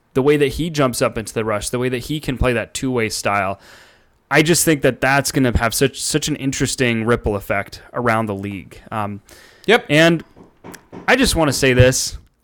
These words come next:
Speaker 1: The Lightning were borderline unbearable the last couple of games. Uh, you know,
Speaker 2: Yeah.
Speaker 1: having to deal
Speaker 2: You hated them.
Speaker 1: I just can't s-, I couldn't stand any of that.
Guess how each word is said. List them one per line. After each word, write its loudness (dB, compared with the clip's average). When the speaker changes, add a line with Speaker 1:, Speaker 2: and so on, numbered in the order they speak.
Speaker 1:
The 2
Lightning 0
were 4
borderline 4
unbearable 0
the 0
last 0
couple -6
of -8
games. -10
Uh, 0
you -10
know, -2
Speaker 2:
Yeah. 0
Speaker 1:
having 4
to 0
deal 2
Speaker 2:
You 6
hated 2
them. -12
Speaker 1:
I 2
just 0
can't 0
s-, -4
I 2
couldn't 0
stand -4
any -6
of -12
that. -10